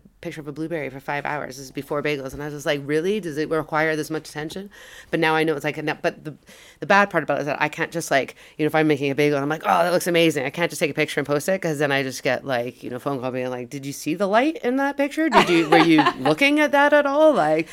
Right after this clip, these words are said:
Speaker 2: You
Speaker 1: are
Speaker 2: eat with
Speaker 1: you
Speaker 2: your eyes, Lara.
Speaker 1: <laughs> Yeah. But, um, so it's amazing that he can sort of do that, but I'm more of, like, the story person, you know, and, like, the quick sort of snap sort of thing. But I didn't know, like, I mean,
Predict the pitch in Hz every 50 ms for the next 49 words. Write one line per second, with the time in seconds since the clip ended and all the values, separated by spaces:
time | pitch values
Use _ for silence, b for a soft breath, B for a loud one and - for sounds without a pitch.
0 | B B 196 220 B - 330 170 175 175 175 180 277 254 - 208 226 247 269 285
1 | 302 277 202 208 214 214 208 208 220 226 226 214 220 214 196 180 165 160 - -
2 | 175 185 185 175 - 165 170 165 160 160 160 156 B B B B B - 240 214
3 | 202 190 - - 208 175 220 214 208 214 202 220 196 185 - - - 202 185 -
4 | 190 180 175 165 160 151 151 160 151 165 160 156 156 165 160 151 160 170 175 160
5 | 170 165 156 156 156 156 143 143 - 147 - - 165 147 147 147 143 - 147 135
6 | - - 147 139 135 135 135 147 143 139 131 135 135 135 135 131 131 131 B B
7 | B B B - 151 - - 165 139 - - - - 151 135 139 - - - 131
8 | 131 135 - - - - 151 143 139 135 - 139 131 131 123 - 175 160 143 -
9 | B B B B - 160 190 180 170 175 185 180 170 160 - 143 147 143 - 151
10 | 151 147 139 135 131